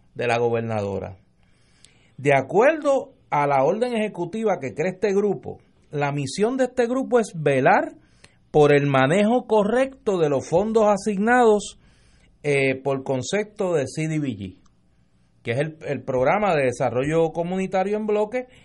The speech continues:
y el Desarrollo Comunitario para Atender Desastres. Entonces aquí, digo, por eso planteo que se complica.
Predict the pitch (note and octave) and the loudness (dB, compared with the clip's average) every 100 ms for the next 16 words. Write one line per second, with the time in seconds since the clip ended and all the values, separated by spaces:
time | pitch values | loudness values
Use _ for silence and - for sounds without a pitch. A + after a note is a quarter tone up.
0 | _ - D3 C#3+ C3+ C#3+ C3+ D3+ F3 E3+ | _ -4 0 2 0 0 0 -2 -2 -4
1 | E3+ D#3+ F3+ F#3+ F3 D3 C3 B2+ A#2+ C3+ | -4 -2 0 0 2 0 0 -2 -2 -2
2 | D#3 D#3+ C#3 C3 - C#3+ - - - - | -4 -6 -4 -2 0 -4 -4 -12 -18 -20
3 | _ _ _ _ - A2+ C3+ C#3+ A3+ F#3+ | _ _ _ _ -8 -6 -2 0 2 2
4 | - G#3 A3 - - _ _ _ - - | 0 -6 -8 -14 -20 _ _ _ -20 -20
5 | _ - B2 D#3+ D#3 C3+ - - _ _ | _ -14 -6 -6 -4 -6 -8 -18 _ _
6 | _ - G2+ D3 D#3 D3+ D3+ E3+ E3 - | _ -12 -10 -8 -6 -4 0 -2 -2 -6
7 | C#3+ C3 A2+ A2 G3+ - - | -6 -8 -8 -8 -8 -10 -14